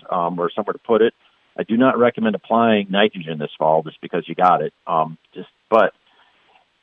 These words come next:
it's not a bad idea to buy some of it, but, and then sit on the rest of your purchases, waiting to see if you can, will the prices come down? If they stay the same, you're fine.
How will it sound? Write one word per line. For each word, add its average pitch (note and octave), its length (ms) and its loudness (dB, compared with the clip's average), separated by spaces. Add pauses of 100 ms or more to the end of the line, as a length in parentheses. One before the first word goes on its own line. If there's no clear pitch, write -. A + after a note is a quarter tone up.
(120)
it's C#3+ 160 0
not D3+ 160 4
a C#3+ 40 0
bad C#3 180 4
idea B2 240 2
to G#2+ 80 0
buy G#2 160 2 (120)
some A2 120 6
of F2 140 2
it, E2 180 -2
but, G2 180 0 (160)
and A2+ 160 0
then A#2+ 320 2 (260)
sit C#3+ 140 2
on C3 540 2 (120)
the A#2 80 -6
rest A2 300 0
of G#2 60 -8
your G2 100 0
purchases, G2 580 -2 (140)
waiting G#2 380 0
to G#2+ 40 -2 (120)
see A2+ 200 0
if G#2 120 -2
you G2 100 -4
can, F#2+ 340 -4 (140)
will G2+ 100 -2
the - 60 -10
prices - 340 -6
come F2 140 -12
down? C#3+ 560 2
If - 80 -4
they F#2+ 120 -4
stay G#2 180 -2
the F2 80 -8 (100)
same, B2 240 0
you're G2+ 80 0
fine. B2 720 0